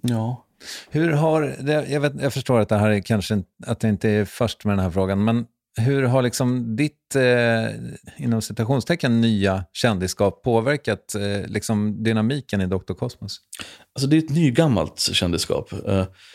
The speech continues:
Speaker 1: jag var ju kändis <laughs> på, på nittiotalet och noll noll-talet, fast inte på den här nivån, liksom. Så att det, det, det har alltid varit så.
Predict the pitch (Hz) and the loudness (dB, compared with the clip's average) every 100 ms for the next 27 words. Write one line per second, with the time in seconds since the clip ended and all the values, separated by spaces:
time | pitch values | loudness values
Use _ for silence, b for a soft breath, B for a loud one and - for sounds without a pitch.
0 | B B - 123 151 160 139 98 87 87 | B B 0 2 4 4 4 2 2 0
1 | - - - _ - - - - - - | -4 -8 -14 _ -10 -6 -6 0 0 0
2 | - - 339 _ _ - - - - 120 | -8 -6 -12 _ _ -18 -18 -12 0 2
3 | 110 101 92 90 - - 107 95 92 76 | 4 4 4 0 -4 -2 2 2 2 0
4 | 90 98 101 - 92 90 - 95 90 87 | 0 0 -2 -4 -2 -2 0 -2 0 0
5 | 92 90 - b b b b b - 110 | 0 -2 -6 b b b b b -4 -4
6 | - - 117 107 120 95 113 139 - - | -4 0 0 0 -2 2 2 2 -2 -4
7 | 50 - - 110 - _ B B - 110 | -8 -8 -8 -10 -12 _ B B -6 -4
8 | 104 - _ _ - 143 147 139 147 104 | -4 -8 _ _ -2 0 2 2 2 2
9 | 147 165 117 120 117 - - - | 2 2 2 2 2 2 -6 -8